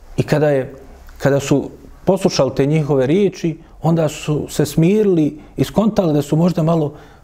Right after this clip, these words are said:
e, prenaglili u svome mišljenju. I onda su tražili od Hamze ibn Abdul Mutaliba da ode pričat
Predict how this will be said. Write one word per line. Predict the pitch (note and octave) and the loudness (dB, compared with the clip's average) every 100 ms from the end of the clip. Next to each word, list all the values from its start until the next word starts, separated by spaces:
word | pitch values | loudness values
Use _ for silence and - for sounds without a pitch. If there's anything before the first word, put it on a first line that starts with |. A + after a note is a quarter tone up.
| - - - | -20 -10 -2
e, | C#3 C3+ C3 | 0 0 0
prenaglili | C3+ C3+ D3+ D#3+ D3 B2+ | 0 2 2 2 2 2
u | B2 | 0
svome | B2 C#3+ C3+ | -2 -2 0
mišljenju. | B2+ - - F#2+ - - - - | -2 -4 -8 -10 -12 -20 -18 -4
I | C#3+ | 0
onda | E3 D3+ | 0 0
su | - C3 - - - - | 0 0 -4 -18 -20 -6
tražili | - D#3 E3 C#3+ | -2 0 0 0
od | C3+ | 0
Hamze | B2 D3 B2+ | 0 0 0
ibn | C3 | 0
Abdul | B2+ A#2+ | 0 -2
Mutaliba | A#2 A#2 D#3 C#3 C3+ | -4 -2 0 0 0
da | C#3+ | 0
ode | G#3 F#3 | 2 0
pričat | - D#3 F#3 - B2 | 0 0 0 -2 -4